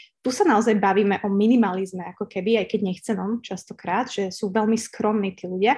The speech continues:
ale aj v tej skromnosti sa dá žiť proste šťastne a normálne, pokiaľ to naozaj, že nezasahuje do tých, hej, že základných životných proste potrieb.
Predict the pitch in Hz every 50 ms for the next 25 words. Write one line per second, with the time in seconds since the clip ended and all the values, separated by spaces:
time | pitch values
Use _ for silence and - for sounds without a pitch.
0 | - - - - - - - - 214 220 - 233 226 233 - 269 254 - - -
1 | 208 202 214 277 359 392 - - - 226 233 - 233 208 220 214 220 214 220 220
2 | 202 - - 196 202 196 - - - 220 202 208 202 - _ _ _ _ _ _
3 | _ _ - - - - 220 208 - - 247 - 214 220 214 208 214 226 233 226
4 | 220 208 202 202 - - 220 214 208 208 208 196 202 202 220 202 202 196 208 208
5 | 208 208 233 233 226 - 202 202 202 196 190 190 - 208 190 - - - - -
6 | _ - 208 208 214 208 - 196 185 - - 226 208 202 190 185 - 214 190 208
7 | 214 - 208 196 196 185 - _ _ _ _ _ _ _ _ - 214 190 - -
8 | 240 240 - 202 196 196 - - 175 180 208 233 -